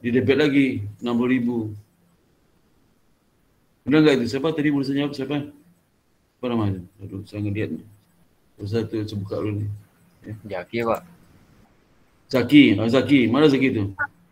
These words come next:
Speaker 1: Zaki.
Speaker 2: Ya, Pak.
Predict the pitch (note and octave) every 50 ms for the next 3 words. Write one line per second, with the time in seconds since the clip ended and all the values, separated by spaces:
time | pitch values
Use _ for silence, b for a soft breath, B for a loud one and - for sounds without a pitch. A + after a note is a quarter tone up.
0 | _ _ _ _ _ _ _ _ _ _ _ _ _ _ _ _ _ - B2 A#2
1 | A#2 B2+ C3 A#2 G2+ F#2+ - - - _ _ _ _ _ _ _ _ _ _ _
2 | _ _ _ _ _ _ G2+ G2+ G2+ G2+ G2+ G2 -